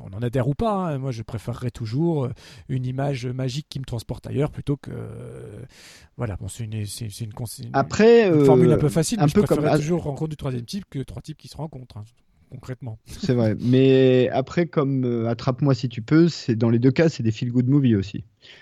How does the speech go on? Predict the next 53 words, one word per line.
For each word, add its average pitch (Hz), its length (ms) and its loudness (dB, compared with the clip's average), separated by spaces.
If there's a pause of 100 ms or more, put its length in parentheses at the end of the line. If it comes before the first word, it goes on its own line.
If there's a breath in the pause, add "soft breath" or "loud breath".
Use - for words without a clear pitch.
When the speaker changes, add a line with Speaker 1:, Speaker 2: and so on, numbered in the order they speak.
Speaker 1:
Absolument. 143 320 -2
Speaker 2:
Ça, - 40 -6
peut-être 120 180 2
on 120 60 6
l'a 98 100 4
pas 110 120 2
dit, 156 160 6
mais 104 240 4
Speaker 1:
Oui, 107 480 2
le, - 60 0
Speaker 2:
voilà, 127 200 6
le, 110 240 2
Speaker 1:
le 117 120 4
Speaker 2:
l'objectif 143 420 2
du 131 160 0
film, 180 300 4
c'est 143 120 -2
que 120 60 -6
tu - 80 -2
sortes 139 260 2
avec 135 120 0
la 120 80 2
banane, 131 380 2
quoi. 107 200 -2
Speaker 1:
Et 165 40 -4
le 165 60 -2
Terminal 175 400 -2
aussi, 180 320 -6
on 131 80 -12
l'a, 135 100 -6
euh, 131 220 -6
voilà, 131 360 -8
on 120 100 -12
l'a 120 100 -8
pas - 120 -8
Speaker 2:
Et 113 40 -6
le 120 60 -8
Speaker 1:
recité 156 200 0
Speaker 2:
Terminal, 160 380 4
Speaker 1:
parce 117 80 0
Speaker 2:
oui, 123 60 0
Speaker 1:
que, 127 60 -4
Speaker 2:
pardon, 131 180 2
Speaker 1:
voilà, 123 100 0
le - 40 -2
Speaker 2:
j'avais 120 100 0
Speaker 1:
Terminal, 123 340 0
Speaker 2:
oublié, 123 140 2
Speaker 1:
c'est 117 60 -2
Speaker 2:
euh, - 20 -4
Speaker 1:
exactement 104 380 -8
Speaker 2:
le 123 80 -10
Speaker 1:
ça, - 140 -10